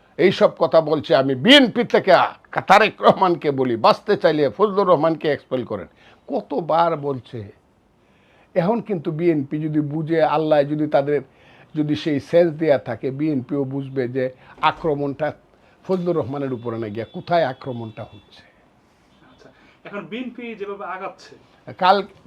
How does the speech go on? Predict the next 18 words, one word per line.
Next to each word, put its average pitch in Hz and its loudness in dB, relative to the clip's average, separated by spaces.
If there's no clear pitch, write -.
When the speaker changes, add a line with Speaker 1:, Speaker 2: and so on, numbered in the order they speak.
Speaker 1:
প্রতিদিন 214 0
কিন্তু 185 -6
YouTube-এ 175 -2
পাঁচ 165 0
হাজার 180 0
বার 156 2
লেখা 143 0
হয়, 131 2
"বিএনপি 143 -4
হলো 135 -2
ভারতের 120 -6
দালাল, 110 -6
বিএনপি 120 -8
ভারতের 110 -10
দালাল।" 98 -14
কারা 151 0
লেখে? 117 -8
আমি? 139 0